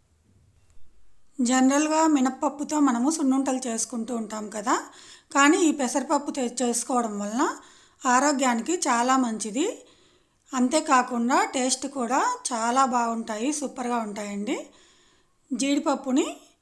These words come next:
ఇలా చిన్న చిన్న ముక్కలుగా కట్ చేసి పెట్టుకోవాలి. తర్వాత స్టవ్ మీద కడాయి పెట్టుకొని టూ టేబుల్ స్పూన్స్ నెయ్యి వేసుకోవాలి.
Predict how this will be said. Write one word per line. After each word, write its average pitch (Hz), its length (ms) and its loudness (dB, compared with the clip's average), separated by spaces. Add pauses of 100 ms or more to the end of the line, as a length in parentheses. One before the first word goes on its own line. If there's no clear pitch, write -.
(400)
ఇలా 254 160 2 (160)
చిన్న 262 160 0 (100)
చిన్న 285 160 4 (100)
ముక్కలుగా 247 380 -2 (100)
కట్ 233 180 -4
చేసి 247 240 -4
పెట్టుకోవాలి. 214 560 -6 (840)
తర్వాత 294 300 4 (120)
స్టవ్ 262 320 2
మీద 277 140 4 (100)
కడాయి 247 340 0
పెట్టుకొని 240 480 -2 (800)
టూ 339 100 2 (120)
టేబుల్ 285 360 4
స్పూన్స్ 269 400 0 (120)
నెయ్యి 262 260 2
వేసుకోవాలి. 220 640 -4